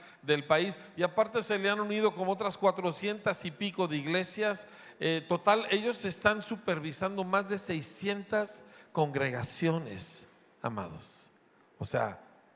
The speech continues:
y Dios nos da el privilegio de que Él pueda compartirnos la palabra el día de hoy.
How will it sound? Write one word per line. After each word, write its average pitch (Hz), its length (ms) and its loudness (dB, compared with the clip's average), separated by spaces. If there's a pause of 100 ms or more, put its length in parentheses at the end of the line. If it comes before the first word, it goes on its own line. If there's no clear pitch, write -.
(540)
y 117 140 -4
Dios 165 400 -2
nos 202 280 -6
da 151 200 4
el 156 80 -2
privilegio 127 880 -2
de 127 100 -4
que 120 160 -2
Él 120 80 -2
pueda 131 260 0
compartirnos 113 760 -4
la 104 100 -4
palabra 101 380 0
el 101 60 -6
día 98 140 0
de 95 120 -4
hoy. 90 160 -6